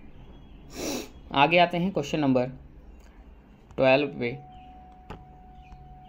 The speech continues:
चलिए क्वेश्चन नंबर ट्वेल्व क्या है,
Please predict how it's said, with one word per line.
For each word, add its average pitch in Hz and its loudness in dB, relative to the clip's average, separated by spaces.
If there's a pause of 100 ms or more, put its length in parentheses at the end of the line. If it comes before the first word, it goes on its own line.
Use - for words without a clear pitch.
(2750)
चलिए 127 6
क्वेश्चन 156 0
नंबर 160 0
ट्वेल्व 131 4
क्या 113 0
है, 117 -4